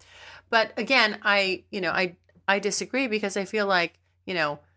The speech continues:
anything I can find out about somebody, if I'm interested in them, I, I would definitely do it. I've said before that if a, if I was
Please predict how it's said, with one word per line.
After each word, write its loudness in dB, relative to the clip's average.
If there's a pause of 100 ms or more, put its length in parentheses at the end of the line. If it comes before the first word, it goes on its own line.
(120)
anything 0
I 4
can -6 (1000)
find -2
out 4
about -2
somebody, -4
if -6
I'm -4
interested -6
in -8
them, -6 (680)
I, 4
I 2
would -4 (1000)
definitely -6
do -6
it. -8
I've 4
said 4
before 0 (380)
that -2 (260)
if -4
a, -6 (240)
if -2
I 8
was -2